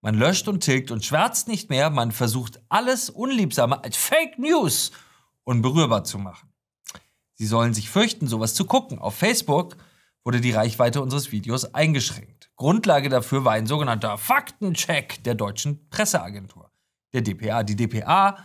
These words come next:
war mal eine seriöse, vertrauenswürdige Nachrichtenagentur. Inzwischen machen ihre Fotografen verherrlichende, schwärmerische Propagandabilder von Robert Habeck auf Reisen, Robert in seinem Flugzeug.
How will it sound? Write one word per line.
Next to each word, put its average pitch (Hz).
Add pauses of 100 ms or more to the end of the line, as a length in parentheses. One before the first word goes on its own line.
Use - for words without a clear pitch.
(180)
war 117
mal 113
eine 107
seriöse, 117
vertrauenswürdige 120
Nachrichtenagentur. 160 (400)
Inzwischen 202
machen 151
ihre 127
Fotografen 120
verherrlichende, 156
schwärmerische 139
Propagandabilder 123 (420)
von -
Robert 123
Habeck 135
auf 104
Reisen, 127
Robert 190
in 175
seinem 170
Flugzeug. -